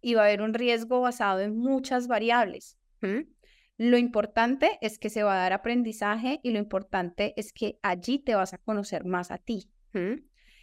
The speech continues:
Y que el vivir toda esa experiencia va a significar crecimiento personal. Pero si tú estás esperando sentirte cien por ciento segura de estar en una relación,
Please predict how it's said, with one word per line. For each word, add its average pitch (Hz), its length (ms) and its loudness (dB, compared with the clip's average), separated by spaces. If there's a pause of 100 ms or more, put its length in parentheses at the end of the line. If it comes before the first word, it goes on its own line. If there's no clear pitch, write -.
(240)
Y 240 180 -2
que 226 500 2
el 220 400 2 (240)
vivir 240 540 0
toda 277 140 4
esa 285 140 0
experiencia 220 800 -2
va 214 60 4
a 202 40 -2
significar 220 540 -6
crecimiento 170 560 -6
personal. 185 560 -2 (360)
Pero 214 180 2
si 214 160 -8
tú 254 180 4
estás 294 280 2
esperando 254 560 0
sentirte 208 600 -6
cien 311 480 -2
por 226 180 -4
ciento 294 440 -2
segura 226 680 -2
de 208 160 -4
estar 269 400 2
en 330 120 2
una 330 180 2
relación, 330 480 0